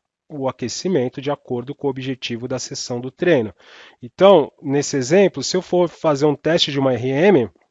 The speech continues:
do ponto de vista mental, né, o que eu posso fazer pra estimular, né, pra aquecer, pra, pra gerar melhor, mais desempenho desse atleta? Então,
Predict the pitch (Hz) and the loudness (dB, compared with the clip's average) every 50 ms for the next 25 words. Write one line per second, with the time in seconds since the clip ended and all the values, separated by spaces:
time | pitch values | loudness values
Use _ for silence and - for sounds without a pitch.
0 | _ _ _ _ _ _ _ _ _ _ - - - - - - - - _ _ | _ _ _ _ _ _ _ _ _ _ -20 -20 -20 -20 -20 -20 -20 -20 _ _
1 | _ _ - 151 156 - 214 226 233 - 240 202 214 202 202 220 - - 220 214 | _ _ -6 -6 2 6 8 8 8 8 4 2 2 2 2 0 2 4 4 6
2 | 214 220 202 - - 160 143 127 113 110 110 117 135 180 226 - - _ _ - | 6 6 4 4 4 6 6 6 4 2 0 2 2 2 2 2 -2 _ _ -12
3 | 165 - - 220 240 - - - 202 202 185 - - - 185 160 143 131 143 147 | -10 -4 2 4 4 4 4 4 2 2 2 0 0 2 2 2 2 2 4 4
4 | 160 208 262 - _ - _ _ - - 147 147 151 151 - - - - 175 190 | 4 4 2 0 _ -16 _ _ -6 -2 0 0 0 0 -2 -2 -2 0 0 2
5 | 208 196 165 147 143 160 190 214 _ _ 143 127 131 135 165 190 180 - 147 143 | 4 4 4 4 4 2 0 -4 _ _ -8 -6 -4 -2 -2 -2 -2 -2 -2 -2
6 | 143 147 143 - - - 175 - - - - 147 143 147 175 185 - _ _ _ | -2 -2 -4 -4 -2 -2 -2 -2 -2 -6 -2 0 2 2 0 0 -4 _ _ _
7 | - 143 135 135 131 127 127 123 - 143 135 127 123 135 139 135 135 139 160 202 | -8 -6 -4 -4 -4 -6 -8 -8 -6 -4 -4 -4 -2 -2 -2 -2 0 2 2 2
8 | 247 - _ _ - _ _ - 143 151 170 165 156 147 147 147 160 180 196 185 | 2 0 _ _ -20 _ _ -8 -2 2 4 4 4 6 8 8 8 6 4 0
9 | _ _ _ _ _ - 123 127 147 185 220 214 196 208 202 190 214 208 185 - | _ _ _ _ _ -4 0 2 4 4 4 2 0 -2 0 2 2 0 0 2
10 | - 165 170 175 160 165 156 - 180 160 - 156 147 135 117 110 - 113 - - | 2 2 2 2 2 0 -2 -2 -4 -4 -4 -2 -4 -2 -4 -6 -10 -10 -6 -4
11 | 131 147 165 180 - | -4 -4 -4 -6 -10